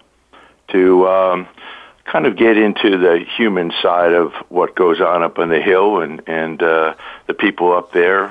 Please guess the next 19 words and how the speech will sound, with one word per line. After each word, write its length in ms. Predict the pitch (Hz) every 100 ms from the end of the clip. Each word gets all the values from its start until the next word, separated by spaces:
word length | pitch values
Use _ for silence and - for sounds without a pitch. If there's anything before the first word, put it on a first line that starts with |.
| -
uh, 320 | 85 78 80 73 -
and 200 | 73 76
the, 240 | 73 - -
the 100 | 80
jobs 400 | 87 82 82 -
that 140 | 82
they 140 | 82 80
do. 360 | 87 85 101 - - - - -
Um, 720 | 80 85 87 85 85 80 80 - - _ - -
there's 340 | 85 87 87
no 580 | 95 95 98 95 90 - - - _ _ - _ -
dirty 240 | 95 95
bombs 560 | 87 92 90 92 95 -
or 280 | 82 85 80
assassination 800 | - 90 - 90 90 90 90 82
plots 320 | - 87 78 85
or 80 | 76
that. 300 | 82 85 87
It's, 220 | 80